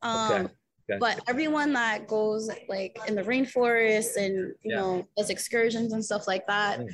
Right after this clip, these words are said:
Speaker 1: they're like, y-, it, it's just a magical place. Like,
Speaker 2: Yeah,
Speaker 1: you
Speaker 2: I've
Speaker 1: know.
Speaker 2: heard good things. Yeah, I've heard good things. I fo-, I follow some people who, who live there, so, like,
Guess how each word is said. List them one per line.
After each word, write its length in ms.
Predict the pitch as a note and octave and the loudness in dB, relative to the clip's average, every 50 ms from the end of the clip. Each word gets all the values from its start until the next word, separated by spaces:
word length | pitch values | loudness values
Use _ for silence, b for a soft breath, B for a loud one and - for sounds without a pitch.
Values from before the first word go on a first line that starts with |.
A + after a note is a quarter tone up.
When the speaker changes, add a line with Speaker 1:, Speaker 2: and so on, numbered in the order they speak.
| B B B B _ _ _ - | B B B B _ _ _ 0
Speaker 1:
they're 300 | G#3+ G#3+ A3 G#3+ G#3+ G#3+ | 2 4 4 4 4 4
like, 580 | G#3 G3+ G3 F#3+ F#3+ F#3+ F#3+ - - - - - _ _ _ | 2 2 2 2 2 0 0 -2 -6 -14 -18 -20 _ _ _
y-, 220 | - A3+ A#3 - - - - | -6 -4 -4 -4 -6 -8 -6
it, 140 | - A3 - - - - - - - - - - - | -6 -6 -4 -8 -14 -16 -16 -14 -14 -14 -16 -10 -4
it's 140 | - - - | -4 -2 0
just 160 | D#4+ D#4+ - | 0 0 2
a 40 | E4 | 2
magical 520 | C#4+ B3+ A3 A3 A3+ A3 A3 G3+ - F#3+ F#3+ | 4 4 4 2 2 0 -2 -2 -2 -4 -4
place. 460 | - - - - - - - - - | -2 -4 -4 -4 -4 -4 -6 -2 0
Like, 260 | G3 F#3 F#3 F#3+ F3 - | 0 0 0 0 -2 -4
Speaker 2:
Yeah, 120 | - C3+ B2 - - | -6 -6 -4 -4 -4
Speaker 1:
you 60 | A3 | -4
Speaker 2:
I've 40 | A3 - _ - G3 | -6 -6 _ -4 -2
Speaker 1:
know. 80 | G3 A#2 | -2 -2
Speaker 2:
heard 140 | A2+ - | -2 -2
good 200 | - G#2 F2+ - - | -4 -4 -4 -4 -6
things. 320 | F#2 E2+ D#2+ D#2+ - - - _ - | -6 -6 -6 -6 -10 -16 -18 _ -6
Yeah, 140 | F#2+ G2+ F#2+ | -2 -2 -2
I've 80 | F2 - | 0 2
heard 160 | A#2 A2 G2+ F2+ | 2 0 2 2
good 180 | G2+ G2 - - | 0 0 0 0
things. 260 | F2+ F2 F2 F2 E2+ | -2 -2 0 0 0
I 80 | G#2+ A2 | 0 2
fo-, 220 | C3+ D#3 D3 - | 4 4 4 6
I 100 | C3+ B2+ | 4 4
follow 240 | - D#3 D3+ C#3+ C3+ | 6 6 6 6 6
some 140 | - C3 A2+ | 4 0 -2
people 260 | B2 B2 A2 A2+ A2 | -2 0 2 4 4
who, 240 | G#2+ G2+ G2 - - | 4 2 0 -4 -4
who 200 | - G#2 A2 G#2+ | -4 -2 2 6
live 240 | G#2+ A2+ A#2+ G#2 F2 | 6 6 6 6 4
there, 160 | F2 F2 F2 F2 | 2 2 2 2
so, 200 | - - G2+ F#2+ | 2 2 4 4
like, 260 | F#2+ F#2 F2+ - - | 6 4 2 0 -4